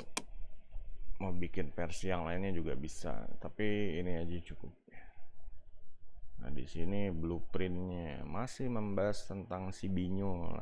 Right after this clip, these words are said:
diangkat terus ya. Ini bagusnya Chat G P T itu sebetulnya. Jadi dalam satu, ibaratnya satu ininya ya, satu apa sih, tema, dia kan terus mengambil data yang di atas-atasnya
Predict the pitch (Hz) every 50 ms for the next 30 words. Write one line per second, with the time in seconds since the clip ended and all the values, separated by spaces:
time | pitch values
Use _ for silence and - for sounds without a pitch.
0 | - - - - 69 71 67 71 82 87 85 90 87 - - 82 92 95 95 -
1 | - 76 73 73 87 98 104 98 87 82 85 85 85 - - - - - 82 87
2 | 82 85 78 - 82 85 - - 95 95 110 107 90 - - 67 65 - - -
3 | - - - - - 85 90 95 110 101 95 90 90 87 87 90 - - 92 85
4 | - - 90 90 87 87 - 90 90 - - - - - - - - - - -
5 | - - - - - - - - - - - - - - - - - - - -
6 | - - - - - - - - - - - 90 82 82 85 85 85 - - 98
7 | 98 - - 92 85 - - 90 87 85 82 82 80 80 80 80 80 80 78 -
8 | - 50 - 82 87 85 85 90 92 98 101 95 87 82 85 87 90 92 104 95
9 | - - 92 78 - - - 90 87 87 82 82 82 80 76 71 - - 80 92
10 | - - 90 98 104 - - - - - - - - 92 87 82 82 85 87 95
11 | 95 - - - - - 82 82 85 85 87 85 - - 98 98 98 92 101 101
12 | - - - 90 92 - - - - - - - - - - - - - - -
13 | - - - - - - - - - - - - - - - - - - - _
14 | - - - 87 95 95 95 95 95 92 90 90 90 87 87 87 - 82 90 90
15 | 85 87 87 85 85 85 85 85 87 85 78 73 78 - 82 85 - 85 78 78
16 | - 80 87 - - - - 92 85 80 78